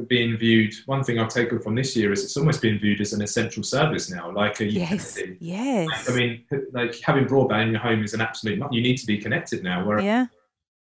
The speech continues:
Speaker 1: uh, beforehand, maybe that wasn't the case as much. So that's okay. But, uh, there's other areas that we don't operate in. It happens to be that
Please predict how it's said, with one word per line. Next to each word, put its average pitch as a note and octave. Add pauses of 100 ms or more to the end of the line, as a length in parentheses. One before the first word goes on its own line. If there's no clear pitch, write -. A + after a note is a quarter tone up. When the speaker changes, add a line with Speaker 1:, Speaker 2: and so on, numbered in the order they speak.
(120)
Speaker 1:
uh, A2
beforehand, A#2
maybe A2+
that A2
wasn't A2+
the G#2
case A#2+
as B2
much. D#3+
So A2+ (600)
that's C#3+
okay. B2
But, B2
uh, B2
there's C3
other C#3
areas B2+
that A#2+
we B2+
don't B2
operate A#2
in. C3
It B2+
happens C3+
to C3+
be B2
that A#2